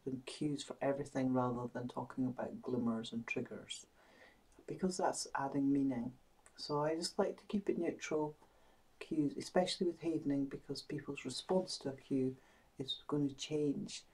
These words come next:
so much. It's probably gonna change, say we're doing event havening, response to the cue is going to be, um, you know, scared, recoil, survival system. Then they're gonna go to kind of neutral as they go down the V scale to zero, and then they're gonna be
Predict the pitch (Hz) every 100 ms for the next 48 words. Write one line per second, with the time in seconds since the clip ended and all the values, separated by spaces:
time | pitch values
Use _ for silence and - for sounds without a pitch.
0 | _ - 143 147 - - 127 - 143 139
1 | 135 135 - 143 139 131 127 - - 147
2 | 147 135 127 131 123 127 127 135 131 131
3 | 131 - 123 127 - - - 135 131 -
4 | 131 - 147 135 127 135 131 - 131 120
5 | 127 120 127 - - - - - 113 120
6 | 120 120 - - - - 123 95 - -
7 | - - - 135 110 - - - 120 123
8 | 120 113 - - - 123 123 123 131 -
9 | 123 - 131 123 117 - - - - -
10 | - - 143 135 131 135 127 127 131 -
11 | 135 131 139 147 - - 143 135 131 123
12 | 127 113 131 139 139 131 127 123 - 131
13 | 123 - 127 123 117 117 127 123 101 -
14 | 127 131 131 131 131 131 135 131